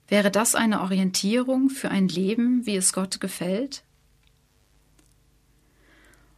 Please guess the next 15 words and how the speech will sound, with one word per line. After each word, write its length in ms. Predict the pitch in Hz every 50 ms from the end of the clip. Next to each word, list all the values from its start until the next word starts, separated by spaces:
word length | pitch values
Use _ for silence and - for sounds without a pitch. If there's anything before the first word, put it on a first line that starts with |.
| _ _
Oft 320 | - 269 294 285 - -
in 100 | 254 233
der 100 | 220 214
Geschichte 440 | - 214 - - 277 269 269 - 233
des 200 | 220 214 - -
Christentums 760 | - 262 262 - - 247 254 254 254 262 262 277 262 - 208
wurde 320 | 208 208 214 208 202 175
eine 260 | - 202 202 202 202
radikale 640 | 202 196 190 190 190 - 190 202 220 247 254 262 254
Verneinung 680 | - 220 202 196 190 190 190 214 240 233 220 196 185
der 180 | 185 185 - -
eigenen 340 | 190 196 190 196 190 185 -
Interessen 600 | - 190 - 196 190 190 208 220 - - 233 214
und 220 | 202 208 - -
Bedürfnisse 760 | - 190 - 202 220 233 - - 233 226 - - 226 240 254